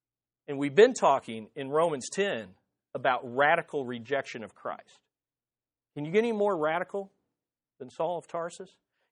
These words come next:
Can you get any more rebellious against God's purposes and, and in his zeal without knowledge, "I'm doing God a favor," going house to house,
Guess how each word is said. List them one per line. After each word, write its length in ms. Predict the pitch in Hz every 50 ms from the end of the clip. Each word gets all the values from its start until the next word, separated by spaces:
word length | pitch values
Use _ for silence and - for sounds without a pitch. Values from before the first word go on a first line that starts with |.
| _
Can 140 | - 208 208
you 80 | 196 170
get 140 | 156 208 240
any 200 | 262 269 269 240
more 280 | 220 220 226 226 220
rebellious 760 | 196 190 175 151 127 - 185 190 208 233 226 226 240 240 240 -
against 400 | 156 156 190 190 160 - 151 135
God's 380 | - 185 190 202 208 196 -
purposes 680 | - - - 208 208 202 208 220 208 - 220 214 196 - - - - - - -
and, 200 | 190 185 175 170 -
and 200 | 196 190 180 170
in 260 | 165 202 233 254 269
his 240 | 254 - 262 254 240 185 151 139 139
zeal 380 | 190 254 262 269 277 285 277 269
without 400 | 240 220 - 240 247 233 208 -
knowledge, 560 | 196 220 220 233 247 254 254 254 254 226 - - - - - - -
"I'm 400 | 202 285 370 415 415 392 359 269
doing 400 | 202 330 370 381 403 392 294 190
God 400 | - 285 349 370 370 381 381 381
a 60 | 339
favor," 720 | - - 285 302 359 392 370 330 302 277 202 135 - - _ _ _ _ _ _ _ _ _ _ _ _ _ -
going 320 | 143 214 226 247 240 214 180
house 300 | 196 226 233 233 226 -
to 140 | 214 202
house, 340 | 180 208 208 202 170 143 -